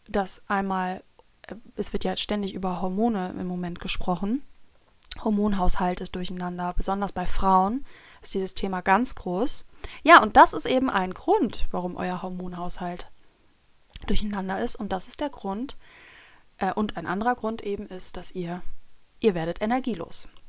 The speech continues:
Genau, ihr werdet, ihr habt Energieschwankungen.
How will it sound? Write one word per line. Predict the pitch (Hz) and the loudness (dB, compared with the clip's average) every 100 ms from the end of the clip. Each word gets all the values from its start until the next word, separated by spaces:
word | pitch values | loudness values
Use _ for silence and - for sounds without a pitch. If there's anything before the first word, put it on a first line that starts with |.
| - - - | -20 -20 -20
Genau, | - 214 165 190 - - - | -10 -8 -8 -10 -16 -16 -8
ihr | 196 | -6
werdet, | 185 185 220 - | -2 -2 -4 -2
ihr | 214 185 | -2 -2
habt | 202 | -4
Energieschwankungen. | 196 180 175 233 - - 220 220 214 208 208 | -4 -6 -6 -4 -2 -2 -6 -6 -6 -6 -6